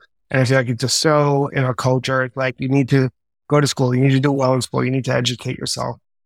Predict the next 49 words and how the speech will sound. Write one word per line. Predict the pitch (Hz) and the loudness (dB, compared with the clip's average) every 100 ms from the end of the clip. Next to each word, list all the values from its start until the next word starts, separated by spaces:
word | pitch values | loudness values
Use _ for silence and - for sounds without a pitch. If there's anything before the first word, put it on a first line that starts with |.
| _ _ | _ _
Um, | 131 127 127 | 0 2 2
and, | 135 139 147 | 4 4 4
you | |
know, | 131 | 2
my | 131 | 0
parents | 120 135 135 - | 0 2 2 -2
were | 135 | -4
teachers. | 190 185 - - - - | -4 -4 -10 -18 -20 -6
And | 127 | -4
so | - 139 127 | 0 0 0
for | - 135 | 0 4
me, | 139 165 147 131 123 - - _ | 6 6 4 2 0 -8 -20 _
it's | - 143 - | -2 -2 -2
just | - 135 - - - | -2 -2 -2 -8 -4
been | 135 135 131 | 0 2 2
all | - 147 139 | 2 0 2
about | 131 135 135 127 | 0 2 2 -2
how | - 156 151 | -2 0 0
do | 151 | 0
we | 147 135 131 | 2 2 0
kind | 131 127 | -2 -4
of | 123 117 - - _ _ _ - | -4 -10 -14 -20 _ _ _ -2
educate, | 180 160 196 - 143 143 - - - _ _ _ _ _ | 2 4 4 2 -2 -2 -4 -10 -12 _ _ _ _ _
you | 170 | 0
know, | 139 127 | 2 2
kind | 143 135 | 2 2
of | 127 - | 0 0
communities, | 151 147 165 170 160 156 143 - | 2 4 4 4 4 4 2 0
educate | 156 143 - 135 - | -2 -2 0 -4 0
people | - 160 147 | 0 2 2
around | 147 147 147 143 | 2 2 4 6
you. | 147 147 143 - - _ | 6 4 0 -6 -20 _
You | 135 | 0
know, | |
when | 127 | 0
I | 127 | 0
got | 143 139 | 0 -2
to | 131 | -2
college, | 139 139 139 135 127 - | 0 2 4 2 2 0
you | 143 | 0
know, | 131 | 0
it | |
was | 131 123 | -2 2
really | 131 | 2
just | 120 - | 0 -4
eye-opening, | 131 135 131 139 135 135 | -2 0 0 0 2 2
and | 127 123 135 | 0 -2 -6
there | 123 | -4
were | 131 131 - | 2 2 2